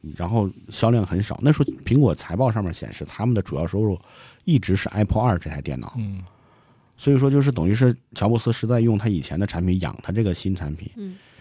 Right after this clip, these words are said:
Speaker 1: 那，那养下去，而且还想，就是他还甚至想就是降低 Apple 二的销量，去提，呃，产量，去提高这个 Macintosh 的市占率。那董事会这么看着，反正就的确不能让你胡闹了。所以当时是，呃，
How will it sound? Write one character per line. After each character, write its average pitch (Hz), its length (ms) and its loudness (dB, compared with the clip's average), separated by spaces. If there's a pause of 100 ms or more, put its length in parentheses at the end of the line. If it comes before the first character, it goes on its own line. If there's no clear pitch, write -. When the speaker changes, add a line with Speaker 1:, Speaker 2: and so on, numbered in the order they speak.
(220)
Speaker 1:
那， 120 200 4
那 127 160 2
养 113 300 4
下 107 140 4
去， 117 160 2
而 110 120 0
且 120 80 2
还 107 160 2
想， 85 220 0
就 92 100 -4
是 98 60 2
他 101 200 0
还 110 120 2
甚 110 320 0
至 98 80 2
想 71 240 -4
就 78 100 -8
是 82 80 -4
降 90 240 0
低 92 200 2 (100)
Apple 87 240 -4
二 87 60 0
的 76 100 -2
销 82 160 -2
量， 78 180 0
去 78 240 -4 (480)
提， - 240 -6 (220)
呃， 90 220 4
产 85 200 4
量， 85 240 2
去 - 180 0
提 - 200 -4
高 98 220 2
这 95 100 0
个 87 80 2
Macintosh 87 340 0
的 76 80 -4
市 - 140 -6
占 85 180 -2
率。 98 220 2 (680)
那 104 120 4
董 87 160 0
事 90 80 -2
会 87 160 4
这 85 80 0
么 73 80 0
看 - 200 -2
着， 73 80 0
反 67 160 -4
正 64 140 -6
就 71 140 -4
的 73 160 -2
确 76 180 2
不 85 140 -2
能 78 120 2
让 71 320 0
你 - 80 -6
胡 - 200 -6
闹 73 160 0
了。 65 100 -6 (560)
所 98 160 4
以 92 60 6
当 98 200 6
时 82 160 2
是， 90 240 4 (640)
呃， - 160 -8